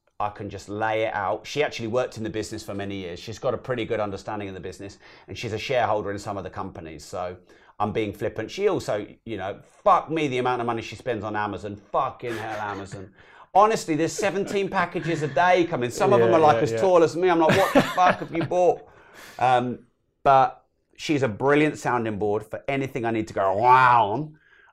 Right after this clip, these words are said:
Speaker 1: I'm pretty, pretty good at handling my emotions here and in public.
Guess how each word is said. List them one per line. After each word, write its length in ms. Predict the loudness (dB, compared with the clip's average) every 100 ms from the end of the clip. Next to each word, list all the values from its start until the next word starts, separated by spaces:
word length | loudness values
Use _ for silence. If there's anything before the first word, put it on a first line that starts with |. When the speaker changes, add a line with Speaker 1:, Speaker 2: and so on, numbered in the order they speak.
| 2
Speaker 1:
I'm 160 | 2
pretty, 340 | 4 0 0 0
pretty 240 | -2 0
good 180 | 2 2
at 100 | 2
handling 420 | 0 -2 -2 -2 0
my 160 | 0
emotions 480 | 0 -4 -4 -10 -4
here 200 | -2 -2
and 80 | -2
in 100 | -4
public. 480 | -4 -2 -6 -8